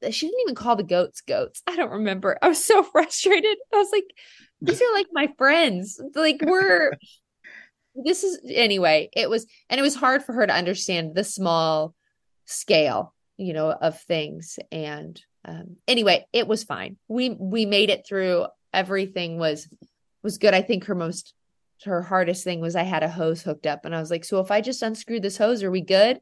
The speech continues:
Speaker 1: <laughs> And she's like, "Uh, I, I guess." And I was like, "Okay, I'll go ahead and do that." So,
Speaker 2: <laughs> I'm sure it's, it's quite frustrate-,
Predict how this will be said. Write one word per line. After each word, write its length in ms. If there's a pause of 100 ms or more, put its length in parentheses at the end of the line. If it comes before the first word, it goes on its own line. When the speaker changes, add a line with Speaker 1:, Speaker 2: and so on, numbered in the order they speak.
(120)
Speaker 1:
<laughs> 120
And 100
she's 260
like, 200 (420)
"Uh, 500 (140)
I, 180 (100)
I 100
guess." 600 (120)
And 60
I 20
was 100
like, 180
"Okay, 240
I'll 120
go 120
ahead 220
and 120
do 160
that." 300 (420)
So, 300 (920)
Speaker 2:
<laughs> 920
I'm 140
sure 320
it's, 320
it's 340
quite 360
frustrate-, 640